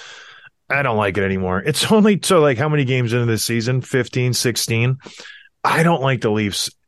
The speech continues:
at all this year. I don't like the way they're playing. I don't like how their team's set up.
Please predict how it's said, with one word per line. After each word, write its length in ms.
at 280
all 200
this 260
year. 280
I 100
don't 140
like 180
the 80
way 120
they're 120
playing. 480
I 120
don't 160
like 240
how 180
their 180
team's 340
set 220
up. 260